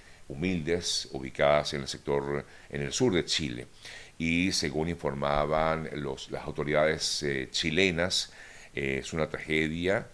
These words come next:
eh, que ha incluso llevado al gobierno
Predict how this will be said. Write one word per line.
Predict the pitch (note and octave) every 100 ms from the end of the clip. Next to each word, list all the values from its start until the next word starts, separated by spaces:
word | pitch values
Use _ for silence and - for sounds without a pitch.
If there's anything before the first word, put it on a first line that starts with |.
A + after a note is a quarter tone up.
| - - -
eh, | A#1 C#2 C2 C2 B1+
que | - D2 D2 D2
ha | B1 C2+ C#2 B1
incluso | D#2 C#2+ D2+ C#2+ C2 - - D#2+ D#2+ D#2 D2+ C#2 C#2
llevado | C#2+ C#2 D2 E2+
al | F2
gobierno | C#2 C2+ E2+ F2 D#2+ E2+ F2+